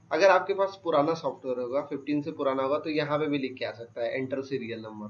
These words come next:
तो यहाँ पे serial number one enter किया हमने, tab दबा दिया, ठीक है। Part name क्या है आपके पास, डोर है, डोर, ठीक है, Tab दबाया। size क्या है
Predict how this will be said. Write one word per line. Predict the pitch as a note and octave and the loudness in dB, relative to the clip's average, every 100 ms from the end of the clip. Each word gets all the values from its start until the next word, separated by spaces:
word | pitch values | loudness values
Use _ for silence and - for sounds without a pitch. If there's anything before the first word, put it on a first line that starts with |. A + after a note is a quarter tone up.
| - | -6
तो | C3+ | -2
यहाँ | C3+ | -2
पे | C#3+ | -2
serial | D3 D3 D3 | -4 -2 0
number | C#3+ C#3 C3 | 0 0 0
one | B2+ D3+ F3+ C#3 | -2 -4 -6 -8
enter | C3 B2+ | -8 -8
किया | B2+ C3 | -4 -4
हमने, | C3+ E3 - - _ - | -4 -6 -10 -20 _ 0
tab | C#3 | 2
दबा | C#3 C#3 | 4 4
दिया, | C3+ C3+ D3 - - - - - | 2 -2 -4 -10 -20 -20 -18 -10
ठीक | B2 | -8
है। | B2+ | -4
Part | C3+ C#3 C#3+ | 0 0 0
name | D3+ | -2
क्या | D3+ D3 | 0 -2
है | D3 E3 - - A#2+ | -2 -4 -10 -12 -10
आपके | A#2 C3 | -8 -4
पास, | C3 B2+ | -2 -2
डोर | A#2+ C3 C3 | 0 2 2
है, | C3+ D3 - _ - - - - - - _ _ - | 0 -4 -14 _ -20 -20 -20 -20 -20 -20 _ _ -12
डोर, | A#2 C3 C3+ - | -6 -6 -6 -10
ठीक | B2 B2 | -8 -4
है, | C#3 | -2
Tab | C#3 C3 | 0 0
दबाया। | B2+ B2+ C3+ | 0 0 0
size | C3+ C3+ D3 C#3+ | 0 -2 -2 -2
क्या | D3 | -2
है | D3 | 2